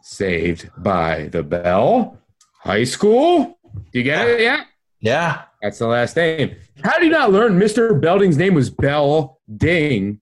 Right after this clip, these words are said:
Speaker 1: and then just blow past that?
Speaker 2: I think
Speaker 1: Right.
Speaker 2: a lot of people would skip over a lot of things for Kelly Kapowski.
Speaker 1: Oh, man.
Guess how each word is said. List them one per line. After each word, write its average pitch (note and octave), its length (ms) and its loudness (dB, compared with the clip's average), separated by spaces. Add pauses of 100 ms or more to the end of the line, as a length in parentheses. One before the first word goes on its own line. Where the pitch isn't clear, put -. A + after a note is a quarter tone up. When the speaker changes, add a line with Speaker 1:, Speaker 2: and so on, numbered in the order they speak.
(140)
Speaker 1:
and C3 100 0
then C#3 80 2
just C3+ 240 -2
blow C#3+ 440 2
past D3 400 -4
that? F#2 260 -6 (400)
Speaker 2:
I G#2+ 140 -2
think A2 160 -2
Speaker 1:
Right. A2 80 0
Speaker 2:
a G#2 40 0
lot C3+ 200 0
of - 100 -6
people G2+ 340 -4
would G2 120 -4
skip G#2 260 -4
over G2 260 0
a F#2+ 60 0
lot A2+ 200 0
of A#2 100 -8
things F#2+ 220 -6
for G2 160 -8
Kelly F#2+ 260 -2
Kapowski. E2+ 460 -6
Speaker 1:
Oh, - 140 -16 (100)
man. E2+ 540 -18